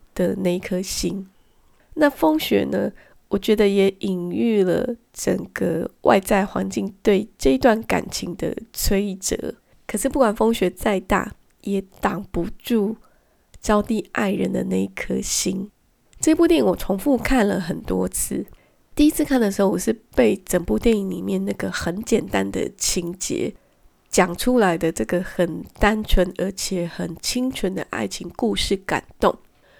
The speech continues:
后来再看几次的时候，我就看到导演他透过影像语言在里面埋的很多隐喻。在整部电影里面，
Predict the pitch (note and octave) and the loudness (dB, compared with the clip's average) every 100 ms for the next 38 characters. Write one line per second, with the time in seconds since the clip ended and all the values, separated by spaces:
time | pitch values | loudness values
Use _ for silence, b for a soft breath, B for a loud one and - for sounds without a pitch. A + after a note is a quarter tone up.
0 | b b - E4+ C4 A3+ C#4+ A#3 A#3 - | b b 2 4 4 2 2 2 0 -4
1 | C#4 C4 A3 - E3 - - A#3+ G3+ - | 0 0 -2 -6 -8 -4 -2 0 0 -2
2 | - E3 G3+ F#3+ b b b b b b | -6 -4 -2 -2 b b b b b b
3 | b - F3 G#3+ G3 F#3+ - A#3+ G3+ G3 | b -4 -2 0 0 -2 -4 -2 -2 -2
4 | G#3 G3+ G3+ b b - F#3 F#3+ G#3 G3 | 0 0 -4 b b -4 -2 0 -2 -4
5 | F#3+ G#3 G3 - A3+ G#3+ G#3+ F#3+ - F#3+ | -6 -6 -6 -2 -2 0 0 0 -2 -6
6 | E3+ F3 - A3 F#3 F3+ F3+ E3+ D3+ F3+ | -6 -6 -2 0 0 -4 -6 -6 -6 -6
7 | - b b b b A#3 G#3 F3 F#3+ F#3 | -10 b b b b 2 2 2 2 0
8 | F3+ E3+ F#3+ F3+ E3+ F#3 F#3 F3 - G3+ | -2 -6 -4 -4 -4 -4 -4 -4 -4 -6
9 | F3+ - G#3 F#3 - _ _ _ - G4+ | -8 -6 -6 -6 -10 _ _ _ 2 2
10 | - G#3+ G3+ D4 C4+ A3+ G#3 G#3 G#3 G#3 | 4 2 4 2 4 2 0 -2 0 0